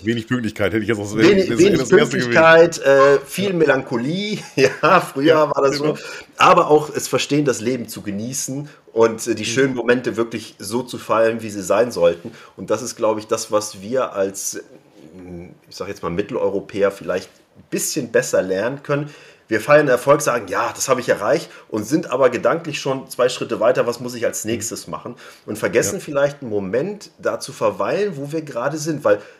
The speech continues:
Speaker 2: dahin zu kommen, war ja auch kein Pappenstiel. Wir gucken zurück und sagen, „Ja, war ja eigentlich ganz einfach.“ Nee, war's
Speaker 1: Ja,
Speaker 2: aber
Speaker 1: genau.
Speaker 2: nicht. Ja, vom
Speaker 1: Ja.
Speaker 2: halben Jahr
Speaker 1: Ja.
Speaker 2: vielleicht, dass man irgendwann gesagt, „Boah, wenn wir da hinkommen, das wäre doch super.“ Und dann sind wir da und vergessen, diesen Moment zu zelebrieren, zu sagen,
Speaker 1: Ja.
Speaker 2: „Mensch, toll.“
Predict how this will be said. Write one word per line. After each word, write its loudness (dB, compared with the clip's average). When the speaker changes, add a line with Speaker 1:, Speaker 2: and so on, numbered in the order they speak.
Speaker 2:
dahin -4
zu -10
kommen, -4
war -8
ja -6
auch -4
kein -8
Pappenstiel. -6
Wir -4
gucken -2
zurück -4
und -8
sagen, -10
„Ja, -10
war -6
ja -6
eigentlich -4
ganz -2
einfach.“ -6
Nee, -8
war's -4
Speaker 1:
Ja, 2
Speaker 2:
aber 0
Speaker 1:
genau. 0
Speaker 2:
nicht. -6
Ja, 4
vom -2
Speaker 1:
Ja. -6
Speaker 2:
halben 2
Jahr 4
Speaker 1:
Ja. -8
Speaker 2:
vielleicht, 0
dass 0
man 0
irgendwann 2
gesagt, -2
„Boah, -2
wenn 0
wir 2
da -2
hinkommen, -2
das -6
wäre -2
doch -4
super.“ -14
Und -8
dann 0
sind -6
wir 2
da -2
und -4
vergessen, 0
diesen -4
Moment 0
zu -12
zelebrieren, -6
zu -14
sagen, -2
Speaker 1:
Ja. -6
Speaker 2:
„Mensch, 2
toll.“ 2